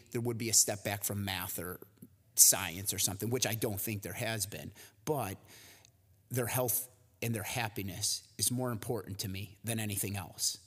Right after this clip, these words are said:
I could get two craps whether my kid gets straight A's over him. I, yes, it'd be nice. I want them to obviously get straight A's, but I would rather them be happy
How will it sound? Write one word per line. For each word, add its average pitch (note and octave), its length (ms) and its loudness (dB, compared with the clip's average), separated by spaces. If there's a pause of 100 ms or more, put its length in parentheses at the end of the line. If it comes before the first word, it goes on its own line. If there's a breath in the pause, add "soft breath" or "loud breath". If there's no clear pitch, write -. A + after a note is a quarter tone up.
(240 soft breath)
I B2+ 120 2
could A#2+ 180 -2
get A2+ 200 -2 (340)
two C3+ 400 0 (760 loud breath)
craps A#2+ 480 2
whether G#2+ 460 -4 (260)
my G#2 160 0
kid A2 220 -2
gets G#2 220 4
straight A2+ 460 4
A's G2 400 0 (500 loud breath)
over G#2 280 -2
him. G2 260 -2
I, A2+ 60 -2
yes, A2 260 0
it'd G#2+ 100 -2
be G#2+ 100 0
nice. G#2+ 400 2 (120)
I G#2 100 -4
want G#2 220 -4
them G2+ 140 -6
to F#2 240 -6
obviously G2 360 -2
get G2 200 -4
straight G2 280 -2
A's, A2+ 200 -2
but G2 180 -6 (260)
I A2+ 80 -2
would G#2 200 -4
rather G2+ 220 -4
them G2 140 -4
be F2+ 140 -8
happy F3+ 500 -6